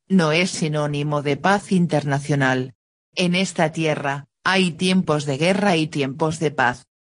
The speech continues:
Podemos decir que hay paz en algunas partes del mundo incluso cuando hay guerra en otras partes.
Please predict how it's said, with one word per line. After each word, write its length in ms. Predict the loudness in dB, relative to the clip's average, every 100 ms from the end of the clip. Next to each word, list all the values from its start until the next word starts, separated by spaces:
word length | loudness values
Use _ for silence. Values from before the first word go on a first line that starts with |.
| _ 0
Podemos 520 | 2 4 6 6 4
decir 460 | 0 0 0 0
que 160 | 0 2
hay 160 | 2 2
paz 320 | 0 0 0
en 160 | 0
algunas 560 | 0 0 0 2 0 -2
partes 440 | -2 -2 0 0
del 160 | 0 -2
mundo 420 | 0 0 2 2
incluso 680 | 2 0 0 0 2 0 0
cuando 380 | 0 2 4 4
hay 200 | 2 0
guerra 440 | 0 0 2 2
en 120 | 2
otras 420 | 0 -2 -2 -2 -2
partes. 640 | -4 -2 -4 -4 -6